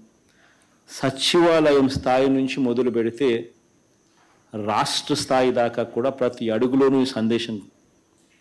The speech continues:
ఈ మెసేజింగ్ కరెక్ట్గా జరగాలి. గ్రామ స్వరాజ్యం అంటే ఏమిటి అనే దానికి ఒక అర్థం చెబుతూ, గ్రామ స్థాయిలోనే పరిపాలన అనే దానికి మీనింగ్ అనేది ఏమిటి అని తెలియజేస్తూ,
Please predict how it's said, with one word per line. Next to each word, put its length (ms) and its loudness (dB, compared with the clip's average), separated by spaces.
ఈ 60 0
మెసేజింగ్ 680 0
కరెక్ట్గా 380 -6
జరగాలి. 400 -10
గ్రామ 340 2
స్వరాజ్యం 760 2
అంటే 280 2
ఏమిటి 400 0
అనే 180 -2
దానికి 440 -6
ఒక 140 -18
అర్థం 560 -4
చెబుతూ, 500 -4
గ్రామ 540 0
స్థాయిలోనే 680 4
పరిపాలన 680 0
అనే 300 2
దానికి 380 -2
మీనింగ్ 580 2
అనేది 320 0
ఏమిటి 400 0
అని 100 -4
తెలియజేస్తూ, 760 -6